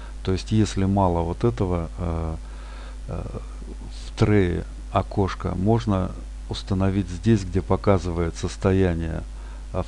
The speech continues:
процентах жесткого диска и температура. Также ее можно отключить.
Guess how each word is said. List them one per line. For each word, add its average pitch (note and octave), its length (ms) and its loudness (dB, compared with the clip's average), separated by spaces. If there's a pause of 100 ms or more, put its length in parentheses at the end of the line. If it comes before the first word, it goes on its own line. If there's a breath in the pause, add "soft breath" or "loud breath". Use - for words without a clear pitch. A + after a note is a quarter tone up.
процентах G#2+ 680 2 (120)
жесткого F#2 480 0
диска F2+ 340 -4
и F2+ 120 2
температура. F2 760 -4
Также F2+ 340 0
ее F2 100 0
можно E2+ 340 -2
отключить. E2+ 540 -6